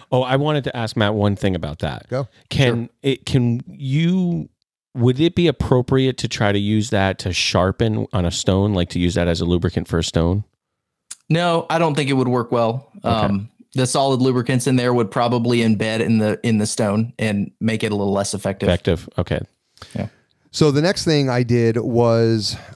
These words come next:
Speaker 2: I've never even thought of lubricating a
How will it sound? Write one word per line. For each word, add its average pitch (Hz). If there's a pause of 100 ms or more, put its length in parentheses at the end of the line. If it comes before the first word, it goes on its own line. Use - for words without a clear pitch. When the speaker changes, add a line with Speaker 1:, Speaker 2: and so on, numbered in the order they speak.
(120)
Speaker 2:
I've 110
never 123
even 113
thought 107 (100)
of 104 (220)
lubricating 101
a 98